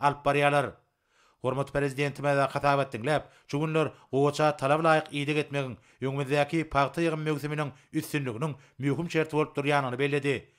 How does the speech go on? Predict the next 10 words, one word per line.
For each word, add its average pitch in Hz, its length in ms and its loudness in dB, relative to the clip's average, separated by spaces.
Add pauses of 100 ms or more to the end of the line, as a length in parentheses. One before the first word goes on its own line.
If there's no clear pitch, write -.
(180)
We 139 180 0
bu 147 60 2
ugurda 160 380 2 (160)
geçirilýän 143 520 -2
çäreleri 139 640 -2 (220)
berk 156 280 -2
güýzegçilikde 139 480 -2
saklamagy 139 480 0 (280)
hatarara 143 500 2
bejergisiniň 147 500 -4